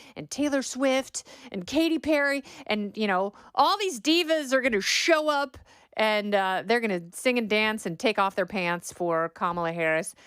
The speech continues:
But then the campaign comes out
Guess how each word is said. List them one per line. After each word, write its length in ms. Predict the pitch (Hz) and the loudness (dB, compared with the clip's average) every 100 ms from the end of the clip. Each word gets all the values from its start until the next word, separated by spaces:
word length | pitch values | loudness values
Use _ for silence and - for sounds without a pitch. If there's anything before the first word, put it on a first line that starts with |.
| - | -10
But 140 | - 220 | -6 2
then 520 | 330 359 294 277 294 - _ _ _ | 4 4 0 -2 -6 -10 _ _ _
the 100 | 196 | -6
campaign 440 | - 285 269 - 285 | 0 0 2 0 0
comes 260 | 311 233 | -2 0
out 320 | 214 202 190 | 0 0 0